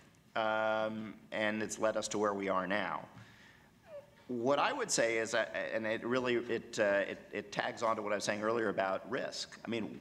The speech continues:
we need to think very seriously. Um, how much, you know, uh, of a, of a threat is a, uh, is a North Korean I C B M?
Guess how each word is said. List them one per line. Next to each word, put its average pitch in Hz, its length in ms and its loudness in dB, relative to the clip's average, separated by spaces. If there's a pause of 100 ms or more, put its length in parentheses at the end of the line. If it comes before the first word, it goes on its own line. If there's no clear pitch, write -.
we 117 160 -2
need 147 200 -2
to 143 80 -4
think 135 200 -6
very 120 240 0
seriously. 120 580 -2 (440)
Um, 104 560 -2 (2000)
how 135 560 0
much, 135 420 0
you 123 80 -4
know, 101 300 2
uh, 101 340 2
of 104 160 -2
a, 107 60 4
of 101 180 0
a 101 80 2
threat 117 460 -4 (420)
is 113 680 0
a, 104 340 2
uh, 101 140 2
is 113 180 -6
a 123 60 -4
North 107 340 -2
Korean 107 600 -6 (840)
I 113 120 2
C 131 200 -2
B 127 160 2
M? - 180 0